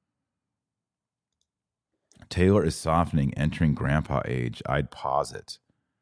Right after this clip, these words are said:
Hey now, I ain't no grandpa yet. I ain't no grandpa yet. Give me a few years. Maybe not five more years, I'll be a grandpa. Yellow Roses says, "My husband and I just started mountain biking. It's been great." Exactly.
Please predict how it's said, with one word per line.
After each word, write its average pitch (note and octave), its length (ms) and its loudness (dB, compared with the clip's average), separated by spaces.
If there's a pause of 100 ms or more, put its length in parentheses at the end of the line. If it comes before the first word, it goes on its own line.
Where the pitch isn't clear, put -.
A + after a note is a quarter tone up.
(800)
Hey F3 200 6
now, D2+ 360 -2
I B2 120 -2
ain't E3+ 120 -2
no F#2+ 120 -2
grandpa E2 680 -8
yet. B1 320 -16 (680)
I E2+ 60 -6
ain't E2 100 -2
no D2+ 120 -2
grandpa C2+ 460 -6
yet. A#1+ 260 -8
Give E2 100 4
me E2+ 140 4
a - 20 0
few D#2+ 220 0
years. C#2 600 -2 (540)
Maybe F2+ 180 2
not F#2 280 2
five F2 260 4
more E2 160 2
years, C#2+ 340 -2
I'll C2 100 -4
be B1+ 140 -6
a B1+ 60 -6
grandpa. B1 520 -6 (1900)
Yellow B2 380 8
Roses A#2 480 8
says, A#2 280 2
"My C3 140 6
husband E3 320 4
and C#3+ 80 4
I C#3+ 80 6
just C3 200 0
started C3+ 180 6
mountain A#2+ 340 4
biking. D#2+ 340 2
It's G#2 120 2
been G#2+ 180 -4
great." - 400 -16
Exactly. - 720 -12